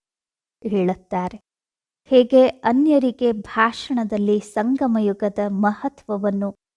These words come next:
ಎಷ್ಟೊಂದು ತಿಳಿಸುತ್ತೀರ. ಒಂದು ವೇಳೆ ನಿಮಗೆ ಯಾರಾದರೂ "ಸಂಗಮಯುಗದ ಮಹಿಮೆ ಮಾಡಿ" ಎಂದು ಟಾಪಿಕ್ ನೀಡಿದರೆ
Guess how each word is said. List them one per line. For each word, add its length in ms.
ಎಷ್ಟೊಂದು 600
ತಿಳಿಸುತ್ತೀರ. 760
ಒಂದು 360
ವೇಳೆ 400
ನಿಮಗೆ 680
ಯಾರಾದರೂ 760
"ಸಂಗಮಯುಗದ 1000
ಮಹಿಮೆ 520
ಮಾಡಿ" 420
ಎಂದು 540
ಟಾಪಿಕ್ 520
ನೀಡಿದರೆ 640